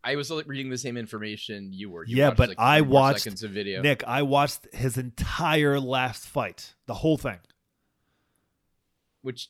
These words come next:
Speaker 1: was again, okay. All right, well, hey, I'm glad you picked with confidence. I hope Kevin Holland gets starched. Okay.
Speaker 2: Can I just say his
Speaker 1: So
Speaker 2: last fight lasted all of a minute and thirty-five seconds?
Speaker 1: All right, congratulations
Speaker 2: That's why I
Speaker 1: for
Speaker 2: was able to
Speaker 1: telling
Speaker 2: fit
Speaker 1: time.
Speaker 2: that in. I'm so proud of myself. I did my research, Nick, and you didn't. It's like every other fight on this card.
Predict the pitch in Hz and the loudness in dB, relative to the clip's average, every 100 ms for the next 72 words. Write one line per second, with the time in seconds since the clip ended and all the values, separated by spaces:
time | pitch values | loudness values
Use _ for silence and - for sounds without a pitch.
0 | - 147 127 120 120 117 113 82 - _ | -8 -6 -4 -6 -8 -8 -10 -10 -16 _
1 | _ - 123 131 151 139 123 90 92 104 | _ -8 -8 -4 -6 -4 -6 -8 -12 -10
2 | 117 117 117 127 - 107 113 104 101 98 | -8 -8 -8 -8 -10 -10 -8 -8 -8 -12
3 | 82 101 98 - 95 98 95 92 85 - | -12 -10 -10 -10 -12 -10 -10 -10 -12 -14
4 | - 73 - - 110 110 - 151 202 220 | -14 -16 -16 -16 -10 -4 0 0 0 0
5 | 185 139 156 135 139 160 - 147 147 117 | 4 4 4 4 6 4 4 2 2 2
6 | 123 120 139 123 - 110 120 113 110 107 | 0 0 -2 -4 -2 2 2 2 -2 -4
7 | 104 _ 104 110 110 98 104 98 - 95 | -8 _ -8 -6 -8 -10 -10 -10 -10 -14
8 | - 95 - - - _ _ - - 120 | -14 -18 -20 -20 -20 _ _ -20 -20 -16
9 | 180 175 _ 101 107 101 107 110 - 156 | -16 -18 _ -12 -10 -10 -10 -10 -8 -6
10 | 190 202 185 208 208 208 226 226 233 247 | 0 0 2 2 2 0 -2 0 0 0
11 | 143 107 175 185 214 127 104 117 123 160 | -2 -10 -12 -8 -8 -8 -10 -8 -6 -6
12 | 180 196 220 - 110 - 98 - - - | -2 -2 -2 -6 -10 -12 -16 -16 -20 -20
13 | - 180 220 254 147 110 117 143 139 - | -12 -6 -2 -2 -2 -8 -2 -2 -2 -16
14 | _ 170 180 196 123 - 107 101 104 - | _ -4 -2 -2 -4 -6 -8 -8 -10 -8
15 | 101 | -8